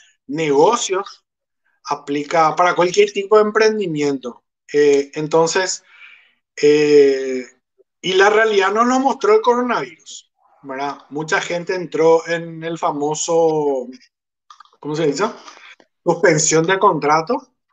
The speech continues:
con este tema. Mucha gente dependiente. Y por ley son tres meses,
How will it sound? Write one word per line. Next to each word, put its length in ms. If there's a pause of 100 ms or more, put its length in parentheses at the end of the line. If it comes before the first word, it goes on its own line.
(680)
con 160
este 200
tema. 480 (920)
Mucha 240
gente 280
dependiente. 720 (840)
Y 80
por 200
ley 180
son 340
tres 320
meses, 600